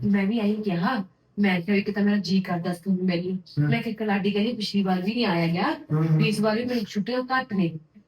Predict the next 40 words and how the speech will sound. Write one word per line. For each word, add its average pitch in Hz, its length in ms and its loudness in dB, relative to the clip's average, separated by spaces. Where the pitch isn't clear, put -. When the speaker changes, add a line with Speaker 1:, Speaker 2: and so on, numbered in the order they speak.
Speaker 1:
ਵੀ 214 100 2
ਐਂ 202 180 2
ਕਰਦਾ 190 360 0
ਵੀ 220 80 2
ਸਰ 214 300 -2
ਮੰਮੀ 226 320 4
ਹੋਰਾਂ 262 140 2
ਕੋਲ 226 140 -2
ਹੀ 254 80 -2
ਚੱਲਦੇ 175 380 0
ਆ, 170 40 0
ਦੋ 202 240 2
ਚਾਰ 202 180 0
ਦਿਨ 196 160 2
ਲਾ 208 240 0
ਕੇ 294 220 0
ਫਿਰ 226 120 2
ਆਪਾਂ 214 200 0
ਘਰੇ 254 220 -2
ਚੱਲਾਂਗੇ। 165 520 0
ਕਿ 226 100 0
ਤਾਂ 220 100 0
ਮੰਮੀ 214 200 4
ਨੂੰ 254 80 0
ਮੈਂ 214 180 2
ਇੰਝ 190 100 4
ਹੀ 202 80 4
ਗੱਲ 202 180 2
ਟਾਲਦੀ। 165 480 -2
Speaker 2:
ਉਹੀ 127 280 4
ਤਾਂ 135 100 2
ਗੱਲ 123 260 4
ਹੈ 151 160 2
ਕਿ 151 120 0
ਪਿਛਲੀ 135 380 4
ਵਾਰ 127 180 4
ਤੁਸੀਂ 131 200 4
ਲੱਭਾ 120 340 4
ਦਿੰਦੇ 123 200 6
ਸੀਗੇ, 123 300 2